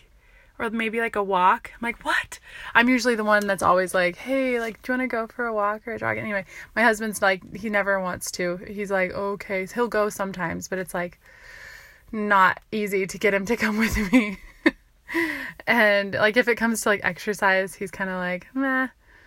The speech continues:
He's, like, he's in great shape, but he doesn't exercise to get into great shape. He just is, like, effortlessly. So anyway, so last night he was like, "Do you wanna go outside?" And it was a beautiful night. And I was like, "Yeah."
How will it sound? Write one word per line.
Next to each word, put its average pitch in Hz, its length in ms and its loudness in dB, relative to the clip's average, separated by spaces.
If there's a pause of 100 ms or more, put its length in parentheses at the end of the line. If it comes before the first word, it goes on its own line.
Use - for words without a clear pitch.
(260)
He's, 214 280 -6
like, 185 240 2 (540)
he's 277 240 0
in 294 140 6
great 233 400 0
shape, 185 440 -2 (200)
but 196 160 4
he 214 160 -8
doesn't 226 400 0 (100)
exercise 190 600 -2
to - 120 -10
get 185 260 -2
into 196 240 -8
great 180 180 0
shape. - 160 -10
He 208 80 -6
just 202 240 -6
is, 170 320 -2
like, 170 140 -6
effortlessly. - 560 -6
So 170 220 -6 (400)
anyway, 277 380 6 (180)
so 269 140 8
last 262 260 12
night 285 160 10
he 247 100 2
was 220 140 0
like, 214 180 4
"Do 220 100 -6
you 214 60 0
wanna 220 160 0
go 220 320 2
outside?" 254 600 6
And 226 240 -2
it 208 80 0
was 208 160 0
a 208 60 -2
beautiful 220 320 -2
night. 214 300 0
And 190 180 -6
I 185 80 -4
was 185 160 -8
like, 190 200 -4
"Yeah." 220 340 2